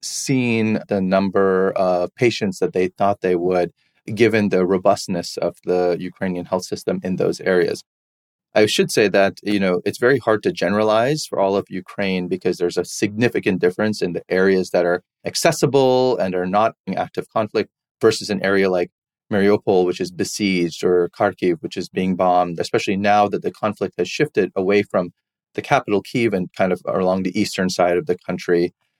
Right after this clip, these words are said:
to areas that were actually been under low-level conflict for the last eight years, especially Donetsk and Luhansk, and those areas which were initially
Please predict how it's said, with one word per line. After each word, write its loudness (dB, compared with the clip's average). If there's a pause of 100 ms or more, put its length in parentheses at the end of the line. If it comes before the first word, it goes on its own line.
(160)
to 2
areas 4
that 0
were 0
actually 0 (520)
been 0
under 2 (480)
low-level 2
conflict -4
for -4
the 0
last 0
eight -2
years, 0
especially -4 (120)
Donetsk -4
and -4
Luhansk, -2 (440)
and 2
those 2
areas 2
which -2
were 0
initially 0